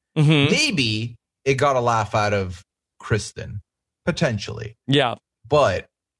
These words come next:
Speaker 2: I don't know. Would I really want to be synonymous with Jovi of like, "Oh yeah, me and Jovi, we did the same thing. Hope you'll forgive me." I feel like that might be a mistake. I don't know.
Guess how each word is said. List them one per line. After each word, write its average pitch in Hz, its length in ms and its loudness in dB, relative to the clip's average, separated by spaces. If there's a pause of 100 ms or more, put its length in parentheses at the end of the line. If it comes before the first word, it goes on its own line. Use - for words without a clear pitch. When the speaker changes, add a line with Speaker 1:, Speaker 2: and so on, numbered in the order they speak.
(200)
Speaker 2:
I 143 120 2
don't 233 160 0
know. 165 120 2
Would 117 240 0
I 180 80 4
really 202 360 -2
want 165 380 0
to 160 100 -4
be 139 500 -8 (180)
synonymous 135 760 0
with 107 180 -2
Jovi 120 340 0
of 120 100 4
like, 123 180 2
"Oh 151 120 2
yeah, 190 200 4
me 151 260 -2
and 165 100 -2
Jovi, 131 720 0 (180)
we 110 140 0
did 139 220 0
the 143 100 0
same 165 320 -2
thing. 131 540 -2
Hope 123 260 -6
you'll 147 140 -4
forgive 156 420 -4
me." 101 260 0
I 107 140 0
feel 135 160 -4
like 131 160 -2
that 113 140 0
might 113 160 -2
be 117 100 -4
a 101 40 -2
mistake. - 460 -8
I - 60 -6
don't 165 140 -6
know. 160 220 -8